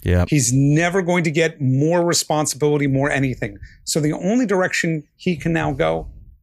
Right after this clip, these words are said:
Speaker 2: is somewhere else. And he can start with freelance to learn the mistakes about contracts and all that.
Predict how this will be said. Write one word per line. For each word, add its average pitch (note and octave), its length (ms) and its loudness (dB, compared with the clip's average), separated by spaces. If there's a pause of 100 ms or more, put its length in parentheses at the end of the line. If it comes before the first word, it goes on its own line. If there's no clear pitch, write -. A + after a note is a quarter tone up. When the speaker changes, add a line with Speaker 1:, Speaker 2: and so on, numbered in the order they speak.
(120)
Speaker 2:
is C#3+ 120 0
somewhere D3 340 0
else. A2 420 -4 (340)
And C#3 140 0
he C3+ 40 -4
can D3 140 -2
start F#3 380 0
with G3+ 120 0
freelance G3 540 0
to D3+ 140 0
learn D3+ 240 2
the F#3 60 2
mistakes F3 680 0
about D#3 280 -2
contracts D3+ 960 -2
and D#3 100 0
all D3+ 60 0
that. D#3 80 -8